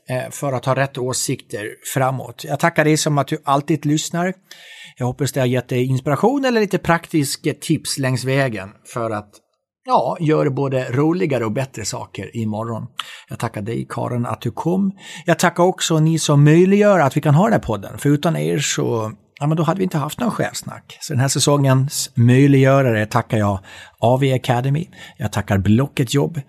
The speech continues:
Jag tackar Hypergene och jag tackar Quinix. Då har vi bara en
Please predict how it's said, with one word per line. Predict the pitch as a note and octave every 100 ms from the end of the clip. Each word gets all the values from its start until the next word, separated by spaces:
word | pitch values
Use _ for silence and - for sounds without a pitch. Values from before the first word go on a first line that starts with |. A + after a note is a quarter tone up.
| - -
Jag | B2 G#2
tackar | G#2+ G2 G#2+ G#2 - D#3+
Hypergene | E3+ - D3 D#3+ F3 E3+ -
och | G#2+ -
jag | G2+
tackar | - - - - - - - -
Quinix. | C3+ C3+ A#2+ - - - _ _ _ _ _ _ _ _ _ _ _ _ _
Då | A2+
har | C#3+
vi |
bara | D#3+ -
en | D3 D3+ D#3 D#3